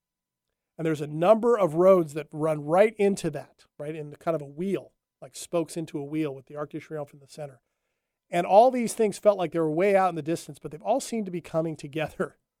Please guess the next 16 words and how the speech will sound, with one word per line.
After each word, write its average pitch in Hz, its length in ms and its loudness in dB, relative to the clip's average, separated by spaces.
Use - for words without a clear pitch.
<laughs> - 340 -20
okay, 147 200 -8
to 165 100 -8
the 147 100 -10
center 156 380 -6
here. - 260 -20
And 165 80 -8
this 156 140 -6
is 156 100 -6
not 156 200 0
to 151 80 -10
compare 147 420 -8
all 147 200 -6
of 131 80 -16
this 135 220 -20
to 127 220 -20